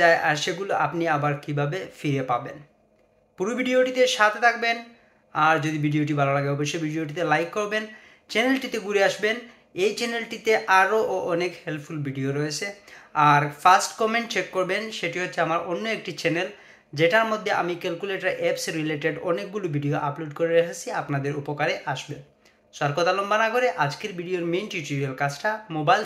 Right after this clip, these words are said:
স্ক্রিনের মধ্যে দেখে নেব। আমি ক্যালকুলেটর অ্যাপসটি ওপেন করে নিচ্ছি। আমি আমার পাসওয়ার্ড দেবো এখানে। পাসওয়ার্ডটি দেওয়ার পর আমি অ্যাপসটি ওপেন করব।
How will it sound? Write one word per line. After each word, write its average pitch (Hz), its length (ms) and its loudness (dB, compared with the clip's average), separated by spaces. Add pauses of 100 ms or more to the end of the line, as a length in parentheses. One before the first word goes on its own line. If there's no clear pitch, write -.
স্ক্রিনের 147 440 0
মধ্যে 165 220 -6 (160)
দেখে 143 200 -4
নেব। 127 120 -10 (960)
আমি 190 200 12
ক্যালকুলেটর 214 580 12
অ্যাপসটি 160 320 10 (140)
ওপেন 185 240 12
করে 156 180 12
নিচ্ছি। 131 260 6 (640)
আমি 143 180 12
আমার 160 140 12 (100)
পাসওয়ার্ড 151 420 12
দেবো 139 200 12
এখানে। 160 180 6 (100)
পাসওয়ার্ডটি 151 480 10
দেওয়ার 135 280 12
পর 139 80 12 (100)
আমি 131 140 10 (100)
অ্যাপসটি 131 360 6 (120)
ওপেন 147 260 10
করব। 127 180 12